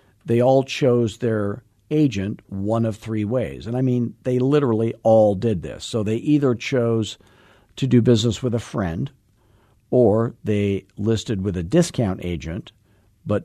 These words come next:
most commonly, by far, the people on this list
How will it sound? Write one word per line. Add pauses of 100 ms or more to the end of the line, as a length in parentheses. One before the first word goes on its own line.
most
commonly, (180)
by
far,
the
people
on
this
list